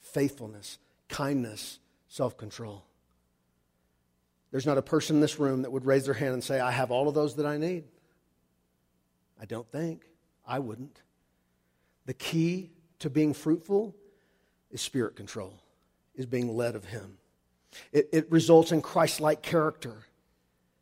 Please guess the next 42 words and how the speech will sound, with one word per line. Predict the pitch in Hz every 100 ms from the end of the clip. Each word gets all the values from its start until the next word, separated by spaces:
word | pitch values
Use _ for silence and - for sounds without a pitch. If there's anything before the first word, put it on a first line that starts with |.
| _ -
Where | 147 143
I | 151
overcome | 165 165 160 165 180 175
the | 165
things | 160 170 165
I | 156
struggle | 143 - 208 160
with, | 139 135
the | 151
things, | 139 165 165 - -
as | 147
Paul | - 175 156
says, | 175 160
the | 143
things | - 180
I | 156
don't | 147 180 190
want | 208 196
to |
do | 180 180 208 226
that | 170
I | 151
find | - 180 196
myself | 185 - 190 143
doing | 165 180
over | 175 160 160
and | 160
over, | 160 151 - - -
the | 147
Spirit | - 175 165
delivers | 156 139 143 139
us | 135 -
from | 131 117
those. | 113 113 113 - _ _ _ _ _ _ _ _ _ _ _ _
The |
Spirit | 147 - 175 165
grows | 151 170 165 160
a, | - 160 143
a |
heart | - - 180
of | 156 131
worship | 135 165 165 165 127 -